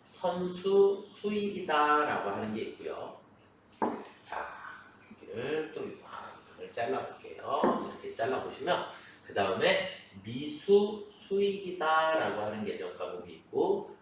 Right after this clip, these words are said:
그리고 마지막에 미지급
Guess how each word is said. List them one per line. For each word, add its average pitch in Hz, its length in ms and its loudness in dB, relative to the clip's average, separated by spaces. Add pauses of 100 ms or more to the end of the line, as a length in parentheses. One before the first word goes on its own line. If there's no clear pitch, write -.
(100)
그리고 202 580 8
마지막에 - 760 -6 (240)
미지급 120 1080 -4